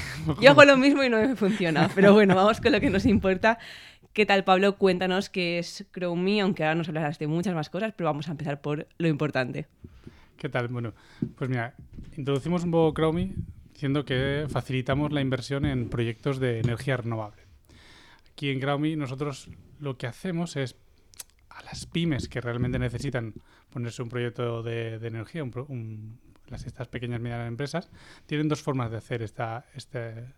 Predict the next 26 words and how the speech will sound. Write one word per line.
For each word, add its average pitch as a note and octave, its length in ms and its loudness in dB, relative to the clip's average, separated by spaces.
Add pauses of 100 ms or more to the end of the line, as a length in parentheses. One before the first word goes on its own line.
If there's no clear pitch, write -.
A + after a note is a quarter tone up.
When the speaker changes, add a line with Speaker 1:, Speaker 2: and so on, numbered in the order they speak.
(200)
Speaker 1:
esta - 160 -8
financiación B2 420 -4
del A#2+ 80 -4
proyecto, A2 360 -8
o C3+ 60 -12
bien B2+ 160 -2
bancaria E3+ 440 -2 (540)
o C3+ 80 -4
bien C3 120 2
con B2 160 -4
financiación A2+ 480 -4
privada. G#2+ 380 -8 (500)
Nosotros C3+ 380 -2
tenemos C3 440 -6
más B2 200 -6
de A2+ 320 -6
cuarenta A#2 400 -4
partners A#2+ 400 -4
que B2 80 -10
son A#2+ 160 -6
ingenierías B2 640 -4
de A2 160 -6
mid-market, A#2 500 -8
que - 120 -14
se D3 120 -10
llama, F3 220 -4